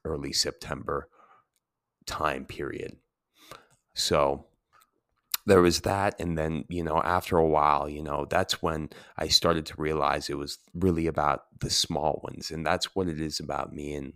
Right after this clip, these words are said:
in Latin with my students. It's not about being smart, it's not being a, the best. <laughs> It makes me think about that, that edit somebody made. It's not about being perfect, it's not about being the best, it's about putting in the reps.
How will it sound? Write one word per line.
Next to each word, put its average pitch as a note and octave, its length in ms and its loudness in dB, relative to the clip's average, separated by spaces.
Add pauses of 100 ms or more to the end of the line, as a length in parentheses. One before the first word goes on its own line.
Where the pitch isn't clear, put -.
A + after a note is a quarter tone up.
(140)
in D2+ 260 -4
Latin G2 540 2
with F#2 280 0
my D2 140 -6
students. D2 500 -4
It's - 180 -8
not G2 200 2
about E2+ 360 2
being D#2 280 -4
smart, D#2+ 440 0
it's - 200 -4
not F2 500 -2
being G2+ 320 6
a, F2+ 140 -2 (400)
the B2+ 80 8
best. G2+ 880 8
<laughs> - 60 -20 (600)
It G2 100 4
makes F2 340 0
me F2+ 80 4
think E2 220 4
about D2 360 0
that, B1+ 180 2 (160)
that D2+ 320 2
edit C#2+ 260 0
somebody D2 300 -2
made. C#2 240 -2 (420)
It's - 160 -10
not A#2 240 -2
about A2 400 -2
being E2+ 300 -2 (160)
perfect, - 640 0 (100)
it's - 180 -14
not G#2 220 0
about E2 460 -2
being E2+ 320 -6
the D#2 120 -8 (240)
best, F#2 600 0 (600)
it's - 80 -18
about - 220 -2
putting C#2 260 0
in C2+ 60 -8
the F#2 80 -10
reps. - 540 -8